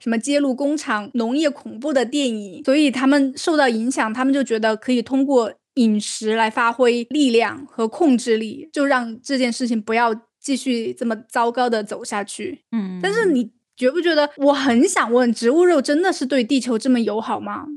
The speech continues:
Speaker 1: 它真的健康吗？就它可以来补充我们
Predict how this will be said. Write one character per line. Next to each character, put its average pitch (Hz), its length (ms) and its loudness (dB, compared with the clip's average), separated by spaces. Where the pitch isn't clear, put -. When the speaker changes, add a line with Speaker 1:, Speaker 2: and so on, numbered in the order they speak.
Speaker 1:
它 311 160 -2
真 302 220 0
的 339 100 2
健 254 300 0
康 220 240 -6
吗？ 214 280 -4
就 294 120 -4
它 302 300 -2
可 240 240 2
以 311 140 6
来 247 140 2
补 247 200 -6
充 254 240 0
我 226 80 0
们 208 280 -4